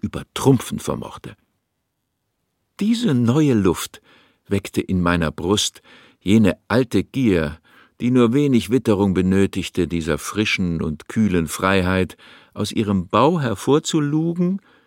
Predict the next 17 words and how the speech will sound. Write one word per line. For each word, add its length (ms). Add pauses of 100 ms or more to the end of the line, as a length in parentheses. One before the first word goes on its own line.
(120)
sich 260
ihrer 220
Krallen 520
Schärfe 560
zu 180
vergewissern 800 (680)
und 160
die 120
Herausforderung 1040 (400)
für 260
angenommen 520
zu 120
erklären. 540 (1700)
Wilhelm 360
freilich 500
gemahnte 400
mich, 280